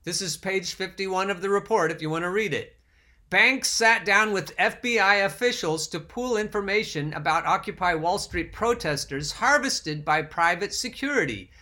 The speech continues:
Plans to crush Occupy events, planned for a month down the road, were made by the F B I and offered to the representatives of the same organizations that the protests would target,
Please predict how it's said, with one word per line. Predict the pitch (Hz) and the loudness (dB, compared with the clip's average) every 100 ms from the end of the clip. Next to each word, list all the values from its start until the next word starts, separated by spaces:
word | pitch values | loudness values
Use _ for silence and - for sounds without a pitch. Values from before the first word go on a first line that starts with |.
| - - - | -20 -20 -10
Plans | - 226 233 254 254 - | 0 2 4 2 -2 -4
to | 202 | -8
crush | - 208 214 233 - - | -4 0 2 0 -4 -2
Occupy | 180 196 214 214 196 214 | -2 -2 -6 -2 2 2
events, | 208 160 160 196 202 - - _ _ | 0 -2 -2 -2 -6 -8 -10 _ _
planned | - 190 208 202 | -2 0 0 0
for | 185 | 0
a | 160 | 2
month | 165 202 - | 2 -2 -2
down | 185 185 | 0 0
the | 165 | 0
road, | 190 214 160 156 | 2 2 2 0
were | 170 | -2
made | 175 190 214 | 0 2 2
by | 196 196 | 2 0
the | 190 | 0
F | 165 180 - | -2 -2 -2
B | 165 | 0
I | 226 202 160 185 - - | 4 4 2 -2 -10 -8
and | 175 185 | -6 -4
offered | - 220 254 202 185 | 2 2 2 0 -4
to | - | -4
the | 175 | -2
representatives | 180 180 165 147 233 233 165 170 170 | 0 0 -2 -2 -2 -2 -4 -4 -6
of | 147 | -8
the | 165 | -6
same | - 196 208 233 | -4 -2 0 0
organizations | 220 220 226 226 156 160 156 156 170 156 | 0 0 0 -2 -2 0 0 -2 -6 -6
that | 175 160 | -4 -4
the | 175 | -6
protests | 160 208 226 226 190 170 180 - - | -4 2 2 2 0 0 -2 -4 -4
would | 202 240 208 | 2 0 0
target, | - - 269 277 165 135 170 | -8 0 4 4 2 0 -2